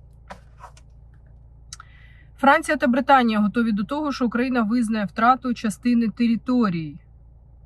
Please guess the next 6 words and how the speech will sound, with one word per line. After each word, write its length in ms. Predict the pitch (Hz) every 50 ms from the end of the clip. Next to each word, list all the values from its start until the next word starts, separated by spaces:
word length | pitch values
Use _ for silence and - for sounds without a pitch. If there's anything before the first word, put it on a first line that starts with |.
| - - - - - - - -
Он 340 | - 269 277 269 240 214 190
як. 580 | 180 165 170 160 147 139 - - - - - - - - - - - - - - - - - - - - - - - - - - - - - - -
Готові 440 | 185 190 214 - 262 254 226 196
вони 260 | 180 170 175 175 165 165
вже, 200 | 156 160 160 156
да? 260 | 156 185 196 214